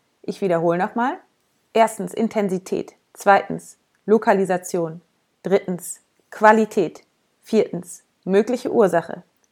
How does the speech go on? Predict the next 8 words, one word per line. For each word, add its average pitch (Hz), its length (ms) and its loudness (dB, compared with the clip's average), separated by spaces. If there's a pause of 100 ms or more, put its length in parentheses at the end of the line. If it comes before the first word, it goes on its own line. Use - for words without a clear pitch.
(120)
fünftens 202 720 -4 (120)
Zusammenhang, 175 680 2 (400)
sechstens 175 560 -6 (140)
was 175 220 0
verbessert, 190 440 0 (480)
siebtens 247 600 -8 (220)
was - 180 -2
verschlechtert. - 560 -4